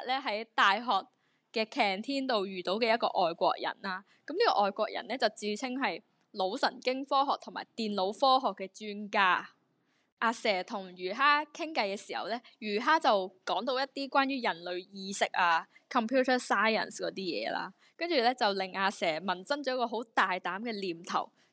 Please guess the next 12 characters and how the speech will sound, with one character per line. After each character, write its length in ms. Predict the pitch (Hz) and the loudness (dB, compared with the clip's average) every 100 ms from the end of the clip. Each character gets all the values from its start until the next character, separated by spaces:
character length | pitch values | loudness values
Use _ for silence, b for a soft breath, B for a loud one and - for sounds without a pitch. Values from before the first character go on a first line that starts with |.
| - | -4
就 120 | 226 | 0
係 120 | 247 | 0
整 220 | 220 208 240 | 0 0 0
一 80 | 277 | 2
部 260 | 254 214 | 4 4
葉 200 | 214 226 - | 0 -6 -4
靈 280 | 202 170 180 | -4 -4 -4
鳳 260 | 196 185 202 | -6 -6 2
機 240 | 254 226 240 | 4 4 4
器 220 | 208 175 | 2 0
出 140 | 240 | 0
嚟。 260 | 190 - | -2 -4